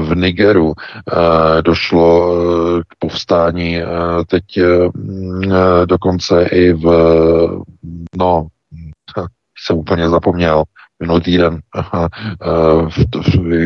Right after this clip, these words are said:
v, v tom státě, nemůžu to teď vzpomenout, v africkém. No a dneska přišla informace, že už jsou dokonce nepokoje i v Čadu, eh, kde chtějí tedy, eh, odchod,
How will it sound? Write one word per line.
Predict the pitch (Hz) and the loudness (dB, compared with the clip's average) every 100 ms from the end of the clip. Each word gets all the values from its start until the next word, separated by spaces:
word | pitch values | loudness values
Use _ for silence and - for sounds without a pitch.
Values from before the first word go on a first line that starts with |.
| 82 82 | 0 -2
v, | 82 85 82 | -6 -12 -10
v | - | -4
tom | 87 | -4
státě, | - 98 87 - | -2 0 0 0
nemůžu | 87 87 - | -2 -6 -2
to | |
teď | 92 | -2
vzpomenout, | - - 87 95 87 82 | -2 -6 -2 0 0 2
v | |
africkém. | 87 - 87 - 80 80 - 139 | -2 0 -4 0 -2 -2 -2 -2
No | 98 101 | 0 0
a | 90 | 0
dneska | 107 110 123 | 0 -2 -2
přišla | 117 - 127 | -4 0 0
informace, | 123 135 120 120 - 123 | 2 0 0 -2 0 0
že | 107 117 | 2 2
už | 110 - | 2 0
jsou | 123 | 0
dokonce | 110 110 113 110 | 2 0 -2 -2
nepokoje | 104 107 - 113 113 | -2 -4 0 2 2
i | 107 | -2
v | - | -6
Čadu, | - - 107 95 | -4 -2 2 2
eh, | 87 - - - - 92 87 87 87 | 0 -4 -18 -16 -6 -2 0 2 0
kde | 87 92 | 0 -2
chtějí | - - 92 95 | -2 0 2 2
tedy, | 92 92 92 90 | 0 0 2 4
eh, | 90 92 90 90 90 87 - - | 4 2 2 2 0 -2 -2 -4
odchod, | - - 92 | -2 0 0